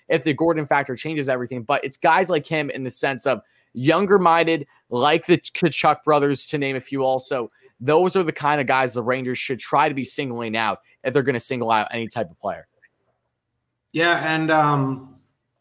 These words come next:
Speaker 2: yeah, it's, it's interesting to see, to see what they're gonna come up with. Um, I personally think that the trade we're gonna see is not gonna be for a big superstar.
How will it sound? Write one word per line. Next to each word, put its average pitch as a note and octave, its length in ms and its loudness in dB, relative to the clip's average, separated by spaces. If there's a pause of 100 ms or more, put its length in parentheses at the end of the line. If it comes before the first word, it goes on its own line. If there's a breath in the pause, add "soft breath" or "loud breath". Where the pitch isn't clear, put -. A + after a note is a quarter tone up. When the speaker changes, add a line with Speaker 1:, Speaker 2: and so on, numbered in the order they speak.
(140)
Speaker 2:
yeah, D#3 300 -2
it's, - 240 -6
it's G3 180 2
interesting G#3+ 360 2
to F#3+ 100 -4
see, F#3 340 2
to E3 80 -6
see F#3 180 4
what D#3+ 160 2
they're D#3 100 -4
gonna C#3 180 -2
come C#3 140 0
up C3+ 160 -2
with. C3 280 -6 (260)
Um, C3 580 -2 (640 soft breath)
I D#3+ 120 4
personally F3 500 2
think D#3 360 0
that C#3+ 440 -2
the D3 60 -4
trade D3 380 0
we're D3+ 80 -2
gonna D3+ 220 0
see D3+ 240 0
is C#3 100 0
not C#3 220 0
gonna C#3+ 160 -2
be C#3 180 0
for C3 680 -4
a B2+ 520 -6 (220)
big B2+ 160 -6
superstar. C3 720 -4